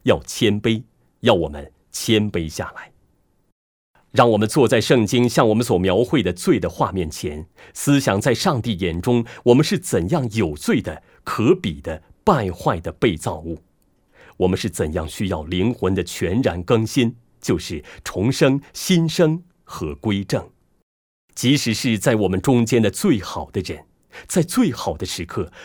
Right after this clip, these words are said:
都是有多少的软弱和缺陷捆绑着他。想一想，希伯来书十二章十四节的话，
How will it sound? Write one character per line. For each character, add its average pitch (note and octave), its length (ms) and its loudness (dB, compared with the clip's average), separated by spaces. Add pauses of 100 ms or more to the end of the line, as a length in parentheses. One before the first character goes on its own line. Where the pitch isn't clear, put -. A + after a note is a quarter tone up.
(140)
都 B2+ 160 8
是 B2+ 140 0
有 E2+ 160 0
多 C#3+ 260 4
少 F2+ 220 0
的 A2 80 4
软 F#2+ 320 2
弱 D3 180 4
和 A#2 160 0
缺 E3+ 240 2
陷 F3 380 -2 (260)
捆 F2+ 380 0
绑 - 240 -6
着 F2 100 -12
他。 - 320 -12 (840)
想 D2+ 280 -4
一 F2+ 80 -6
想， - 320 -14 (680)
希 C#3+ 180 4
伯 C3+ 140 6
来 A#2+ 100 6
书 C3 220 2
十 - 160 0
二 C3 180 6
章 B2 220 2
十 A#2+ 160 -2
四 - 220 -2
节 G2+ 100 -4
的 F#2+ 100 -2
话， - 360 -6